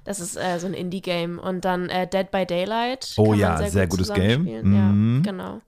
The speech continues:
Speaker 1: Und Nico ist halt so ein, äh, ist, ist der Freund von einer sehr guten Freundin. Er ist
Speaker 2: Ja.
Speaker 1: aber auch ein sehr guter Freund und der, der streamt halt alle zwei Tage. Und der hat mir auch so Stream so ein bisschen beigebracht, mach ich gar nicht so oft.
Speaker 2: Du streamst?
Speaker 1: Ma-,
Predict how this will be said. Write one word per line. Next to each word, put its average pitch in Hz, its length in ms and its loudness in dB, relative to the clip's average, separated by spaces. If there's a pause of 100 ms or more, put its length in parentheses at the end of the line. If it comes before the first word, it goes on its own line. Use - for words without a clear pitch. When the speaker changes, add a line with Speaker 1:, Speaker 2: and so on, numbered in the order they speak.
(260)
Speaker 1:
Und 226 100 2
Nico 240 240 2
ist 233 160 0
halt 202 200 0
so 202 100 -4
ein, 185 280 -4
äh, 180 300 -6
ist, - 240 -12
ist - 200 -10
der 185 220 -2
Freund 208 440 -2
von 220 160 -6
einer 196 80 -4
sehr 190 120 -2
guten 196 200 -10
Freundin. 202 360 -2
Er 117 180 4
ist 104 80 2
Speaker 2:
Ja. - 40 0
Speaker 1:
aber 180 140 -2
auch 170 80 -10
ein 185 80 -6
sehr 170 120 -8
guter 180 200 -12
Freund 175 320 -10
und 175 60 -8
der, 185 120 -6 (140)
der 180 180 -4 (260)
streamt - 420 -6
halt 180 220 -2
alle 175 260 -2
zwei 175 180 -8
Tage. 196 440 -4 (720)
Und 226 140 4
der 233 60 4
hat 240 80 -2
mir 277 100 2
auch - 20 -2
so 269 140 -4
Stream 294 380 0
so 311 60 0
ein 285 100 0
bisschen 262 280 -4
beigebracht, 254 680 -2
mach 233 140 -4
ich - 120 -12
gar 220 160 -2
nicht 220 180 -6
so 226 380 -2
oft. - 500 -2
Speaker 2:
Du 214 120 6
streamst? 202 720 4
Speaker 1:
Ma-, 226 160 4